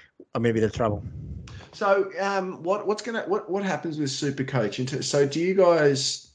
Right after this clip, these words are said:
Speaker 2: do you have a final system over the
Speaker 1: Yeah, the
Speaker 2: last
Speaker 1: same,
Speaker 2: four
Speaker 1: exact same as the N R L, top, top eight, exact same as the N R L.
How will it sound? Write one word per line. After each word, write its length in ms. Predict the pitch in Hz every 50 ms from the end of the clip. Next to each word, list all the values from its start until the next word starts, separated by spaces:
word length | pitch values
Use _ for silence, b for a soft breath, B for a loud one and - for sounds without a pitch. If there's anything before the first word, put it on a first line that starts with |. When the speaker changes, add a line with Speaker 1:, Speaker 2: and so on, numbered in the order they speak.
| _ - 127
Speaker 2:
do 80 | 139
you 60 | 156 160
have 100 | 165 151
a 40 | 135
final 380 | 131 - 127 131 139 139 139 131
system 440 | - - 143 131 - - - 143
over 220 | 139 131 127 131 127
the 60 | 117
Speaker 1:
Yeah, 80 | 151 151
the 60 | 147 143
Speaker 2:
last 100 | 143 -
Speaker 1:
same, 120 | 185 185
Speaker 2:
four 80 | - -
Speaker 1:
exact 220 | 135 170 180 170
same 140 | - 180 165 151
as 40 |
the 60 | 147 160
N 60 | 156
R 160 | 151 147 147
L, 100 | 139 123
top, 380 | 117 - 170 165 - - _ -
top 180 | - 165 165 165
eight, 200 | 139 123 117 - -
exact 220 | 117 120 139 139
same 160 | - 156 147
as 80 | 143 139
the 60 | 143
N 60 | 139
R 140 | 135 131 120
L. 160 | 113 101 95